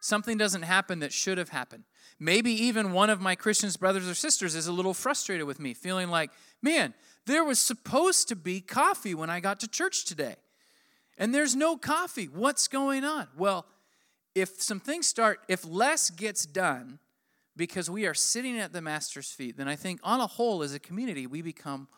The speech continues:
more healthy. We become, uh, more full. We become more content. We become more satisfied.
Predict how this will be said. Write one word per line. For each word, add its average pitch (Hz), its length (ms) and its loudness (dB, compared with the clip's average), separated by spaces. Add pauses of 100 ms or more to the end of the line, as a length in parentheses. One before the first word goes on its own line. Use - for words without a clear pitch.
(120)
more 143 160 -4
healthy. 190 400 -10 (1600)
We 180 140 -4
become, 160 640 -8 (480)
uh, 120 380 -6 (560)
more 170 260 -2
full. 185 420 -6
We 170 140 0
become 196 480 0
more 170 180 0
content. 170 520 -6
We 147 80 -6
become 165 420 -8 (240)
more 156 160 -6
satisfied. 151 680 -6